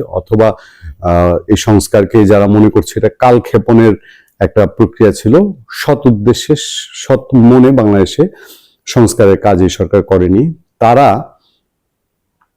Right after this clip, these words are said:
বাদ দিলেও তারা তো আহত হবেন, যারা ন্যায়ের পক্ষে তারা তো আহত হবেন, এটা নিয়ে বলার কিছু নেই। কিন্তু তার যে নেতাকর্মীরা, এই যে চট্টগ্রামের তার দলের মহানগরের সদস্য সচিব, তিনি সরাসরি নার পক্ষে ভোট চেয়েছেন,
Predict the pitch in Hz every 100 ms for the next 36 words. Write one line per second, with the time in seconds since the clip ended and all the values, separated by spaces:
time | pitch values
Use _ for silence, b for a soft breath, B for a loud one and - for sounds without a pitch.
0 | _ _ _ 95 117 101 110 82 76 101
1 | 107 117 110 92 82 78 82 - 98 92
2 | 98 107 110 110 - 113 101 101 87 -
3 | 82 87 92 90 87 82 85 80 71 -
4 | 71 _ b b b b _ _ - 135
5 | 147 - - - 151 202 185 214 190 139
6 | - 85 78 73 - _ _ _ _ _
7 | _ _ _ 160 165 170 151 165 151 151
8 | 135 123 110 107 113 107 104 104 98 104
9 | 98 104 - 90 90 - 90 - - 78
10 | b b b b b - 113 110 120 104
11 | - 98 95 85 90 - 82 85 - 85
12 | 71 -